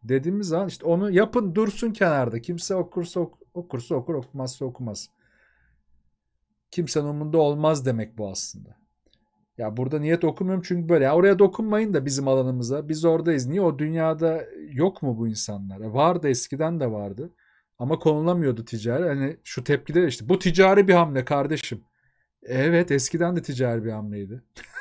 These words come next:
<laughs> Onların olmaması ticari bir hamleydi. Olmaları niye? Tamam, o da ticari hamle olsun. Olabilir.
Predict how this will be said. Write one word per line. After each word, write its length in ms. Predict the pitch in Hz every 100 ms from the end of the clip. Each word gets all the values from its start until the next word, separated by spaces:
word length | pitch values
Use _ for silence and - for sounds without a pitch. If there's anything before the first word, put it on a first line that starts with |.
| -
<laughs> 320 | 180 - 185 - - - -
Onların 440 | 143 151 175 202
olmaması 760 | 202 175 202 220 208 190 - 170
ticari 640 | 165 135 156 156 156 156
bir 80 | 156
hamleydi. 800 | 143 151 151 160 190 151 180 240 _ _ _ _ _ _
Olmaları 680 | 135 131 135 139 151 202 214
niye? 300 | 196 170 - _ _ _ _ _ -
Tamam, 220 | 135 147
o 100 | 190
da 100 | 220
ticari 440 | 165 151 151 143
hamle 220 | 139 135
olsun. 340 | 131 123 - 127
Olabilir. 460 | 143 180 196 -